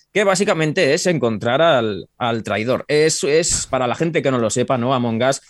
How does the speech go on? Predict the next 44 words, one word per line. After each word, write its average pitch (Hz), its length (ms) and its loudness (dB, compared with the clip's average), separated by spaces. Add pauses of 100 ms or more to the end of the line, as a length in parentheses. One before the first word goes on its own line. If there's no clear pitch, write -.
(180)
básicamente 131 420 0
es 131 60 -2
un 120 80 -2
juego 131 160 2
multijugador 135 720 0 (220)
en 131 180 0
línea 143 480 2
en 127 80 0
el 131 180 0
que 143 200 2
varios 120 260 -2
personajes 120 480 -2
conviven 120 400 -2
dentro 120 220 0
de 127 80 0
una 127 100 0
nave 127 300 0
espacial 143 760 0
o 104 260 -4
en 101 140 -6
un 104 160 -4
entorno, 107 500 -4
pues, - 280 -12
de - 80 -20
ciencia 101 260 -6
ficción, 147 480 0
un 117 80 -4
entorno, 107 480 -4 (320)
eh, 104 240 -4
pues, 95 320 -4
eh, 87 240 -4 (360)
pues, - 260 -20
en, 78 240 -10
en 127 140 0
concreto, 143 560 0 (200)
en 185 140 2
el 220 80 0
que 262 80 2
uno 247 160 4
de 208 80 4
ellos 208 240 2
es 170 80 0
el 165 100 2
traidor. 151 460 2